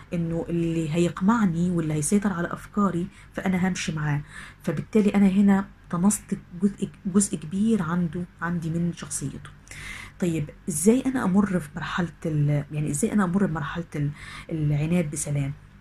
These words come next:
لازم أول حاجة، طبعا العناد بحد ذاته مش مشكلة، طريقة تعاملنا معاه هي المشكلة. أول حاجة لازم تماما أنفي صفة العناد عن ابني، يعني ما،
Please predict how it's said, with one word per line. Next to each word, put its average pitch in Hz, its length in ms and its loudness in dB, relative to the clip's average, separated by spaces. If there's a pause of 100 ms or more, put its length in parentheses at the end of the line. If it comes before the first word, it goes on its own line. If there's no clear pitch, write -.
(460)
لازم 214 380 4
أول 208 260 4
حاجة، 190 300 2
طبعا 190 300 2 (220)
العناد 165 380 0
بحد 202 260 -2
ذاته 196 200 2
مش 196 200 -2
مشكلة، 147 380 -4 (340)
طريقة 220 360 0 (120)
تعاملنا 196 440 4
معاه 180 240 2
هي 202 260 4
المشكلة. 147 420 -4 (420)
أول 226 200 0
حاجة 220 300 0
لازم 202 400 4 (480)
تماما 202 480 6 (320)
أنفي 196 540 4
صفة - 360 0 (140)
العناد 170 500 -2
عن 156 160 -2
ابني، 143 440 -2
يعني 139 220 -2
ما، 143 160 0